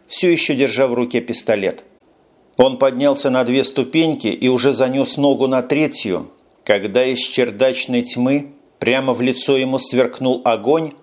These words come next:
а в уши ударил оглушительный грохот пистолетного выстрела. Лямин выпустил перекладину, за которую держался, и начал медленно заваливаться назад.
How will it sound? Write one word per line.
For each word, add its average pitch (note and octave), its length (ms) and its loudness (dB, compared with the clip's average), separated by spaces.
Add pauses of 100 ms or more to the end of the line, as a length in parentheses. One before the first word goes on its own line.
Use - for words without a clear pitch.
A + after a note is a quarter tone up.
(220)
а A#2+ 140 2
в A#2 160 -4
уши E3+ 240 2
ударил C#3+ 680 0
оглушительный C3 760 0
грохот B2 420 0
пистолетного A2+ 720 -2
выстрела. F#2 540 -6 (720)
Лямин E3+ 600 2 (140)
выпустил E3 680 2
перекладину, D3+ 760 0
за C#3+ 120 -2
которую D3 480 2
держался, D#3 800 0 (280)
и C3 120 2
начал D3+ 420 2
медленно D3 580 2
заваливаться A#2+ 760 2
назад. A2 580 0